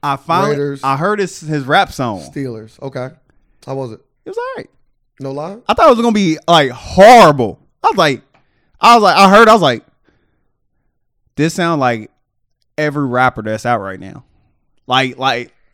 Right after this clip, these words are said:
Speaker 1: you know, the, right, the rappers are a bit like, "Man, they shouldn't be here." Like, he can make it.
Speaker 2: So, do, can you see him getting a big following?
Speaker 1: Yes.
Speaker 2: Well, he got the money to market himself.
Speaker 1: Yeah. I didn't even know he had his own record label.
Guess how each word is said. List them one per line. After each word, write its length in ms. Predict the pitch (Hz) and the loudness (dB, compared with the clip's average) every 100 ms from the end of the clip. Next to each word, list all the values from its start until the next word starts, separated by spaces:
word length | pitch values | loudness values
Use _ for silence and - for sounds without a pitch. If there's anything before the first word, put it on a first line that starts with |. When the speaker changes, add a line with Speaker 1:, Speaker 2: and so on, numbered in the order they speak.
| - | -10
Speaker 1:
you 140 | 139 | -6
know, 140 | 131 | -4
the, 80 | 113 | -6
right, 160 | 110 107 | -8 -10
the 80 | 107 | -8
rappers 280 | 113 107 | -8 -8
are 140 | 107 104 | -10 -12
a 40 | |
bit 200 | 101 110 | -12 -16
like, 320 | 101 98 90 - | -14 -16 -18 -18
"Man, 220 | 107 101 | -16 -14
they 80 | 107 | -14
shouldn't 240 | 104 104 | -14 -14
be 80 | 107 | -12
here." 200 | 107 104 _ _ _ | -12 -16 _ _ _
Like, 140 | 101 107 | -16 -12
he 80 | 120 | -12
can 100 | 101 | -14
make 160 | 87 | -18
it. 80 | _ _ _ _ _ _ _ _ _ _ _ _ _ _ _ _ _ _ | _ _ _ _ _ _ _ _ _ _ _ _ _ _ _ _ _ _
Speaker 2:
So, 600 | _ - 170 165 165 160 160 | _ -2 0 0 0 -2 -4
do, 180 | 143 160 | -8 -12
can 160 | 180 | -12
you 100 | 175 | -12
see 140 | 175 175 | -10 -10
him 120 | 156 | -8
getting 160 | 147 147 | -10 -10
a 40 | |
big 180 | 135 131 | -10 -10
following? 440 | 135 110 - - _ _ _ _ _ _ - _ _ | -12 -12 -16 -20 _ _ _ _ _ _ -20 _ _
Speaker 1:
Yes. 540 | - 101 104 - - - _ _ _ _ _ _ _ _ _ _ _ _ _ _ _ _ _ _ _ | -16 -14 -14 -18 -20 -20 _ _ _ _ _ _ _ _ _ _ _ _ _ _ _ _ _ _ _
Speaker 2:
Well, 60 | 120 | -12
he 60 | 123 | -8
got 140 | 190 | -8
the 60 | 147 | -6
money 220 | 151 143 | -8 -8
to 80 | 120 | -8
market 300 | 123 170 123 | -8 -8 -10
himself. 440 | 107 113 117 143 _ | -10 -10 -10 -12 _
Speaker 1:
Yeah. 180 | 131 180 220 _ | -16 -16 -16 _
I 120 | 117 | -6
didn't 40 | 180 | -4
even 100 | 175 | -2
know 60 | 165 | -2
he 80 | 180 | -2
had 100 | 180 | -2
his 80 | |
own 100 | 180 | -4
record 200 | 185 220 | -6 -6
label. 240 | 107 98 | -8 -12